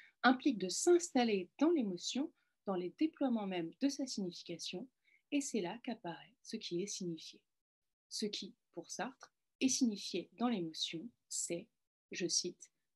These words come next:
la totalité de la réalité humaine sous un aspect défini. » Alors,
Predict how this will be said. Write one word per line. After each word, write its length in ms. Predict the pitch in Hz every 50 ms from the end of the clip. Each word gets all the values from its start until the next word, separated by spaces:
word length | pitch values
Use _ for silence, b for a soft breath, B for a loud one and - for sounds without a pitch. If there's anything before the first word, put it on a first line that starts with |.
| _
la 160 | - 185 175 175 - -
totalité 800 | - 285 277 - 247 208 185 175 175 - _ - 202 226 - - -
de 180 | 175 - 196
la 180 | 226 214 208 185
réalité 640 | 175 - 180 185 175 165 160 - - - 170 - - -
humaine 460 | 220 226 202 175 165 175 220 254 262 - _ _ _ _ _ _ _
sous 440 | - - - - - 320 311 277 254
un 140 | 214 185 180
aspect 320 | 180 170 - - - 226
défini. » 560 | - 190 180 - - - - - - - - _ _ _ _ _ _ _ _ _ _ -
Alors, 320 | - 180 175 170 170 -